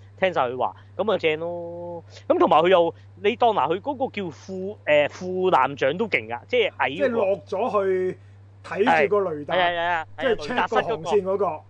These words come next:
Speaker 1: 雷達室嗰個。係啊，咁你諗下，佢又冇特登交代又點樣兩個啲咩火花啊、鬧交又唔玩呢隻㗎喎。
Speaker 2: 冇㗎。
Speaker 1: 咁但係又 OK，係咯，即係又建立到喎，
Speaker 2: 嗯。
Speaker 1: 佢兩個嘅，即係默契。咁你，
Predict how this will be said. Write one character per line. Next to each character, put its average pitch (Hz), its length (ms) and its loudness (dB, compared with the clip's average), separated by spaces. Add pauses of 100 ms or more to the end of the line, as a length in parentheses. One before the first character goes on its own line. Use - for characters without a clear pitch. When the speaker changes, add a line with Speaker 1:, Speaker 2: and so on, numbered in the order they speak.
Speaker 1:
雷 - 0 -
達 - 0 -
室 - 0 -
嗰 - 0 -
個。 - 20 -2
係 180 140 -2
啊， 190 140 -2
咁 - 40 -16 (140)
你 392 80 -16
諗 269 180 -4
下， 254 120 2
佢 269 120 -2
又 208 80 0
冇 202 160 -10
特 - 180 -6
登 277 160 -12
交 240 180 0
代 240 100 -4
又 170 160 2
點 175 120 -8
樣 226 100 -2
兩 156 240 -2
個 160 80 -2 (180)
啲 185 160 -8
咩 185 120 0
火 135 220 -2
花 175 160 2 (200)
啊、 - 60 0
鬧 127 280 2
交 180 260 2
又 139 60 2
唔 117 220 -10
玩 127 220 -2
呢 170 120 -14
隻 143 80 -8
㗎 110 120 -8
喎。 101 140 -16 (300)
Speaker 2:
冇 180 160 -2
㗎。 233 80 -2
Speaker 1:
咁 226 60 2
但 - 100 6
係 - 40 2
又 156 120 4
OK， 233 400 -2 (260)
係 226 140 4
咯， 311 120 2 (560)
即 311 80 -2
係 240 280 4
又 196 140 2
建 226 140 -4
立 196 160 4
到 185 120 0
喎， 226 520 0
Speaker 2:
嗯。 202 40 -10
Speaker 1:
佢 202 100 -4
兩 202 180 -4
個 214 100 -6
嘅， 208 460 -2
即 240 120 0
係 - 20 -4
默 190 140 0
契。 190 380 0 (320)
咁 311 200 -4
你， 262 160 -6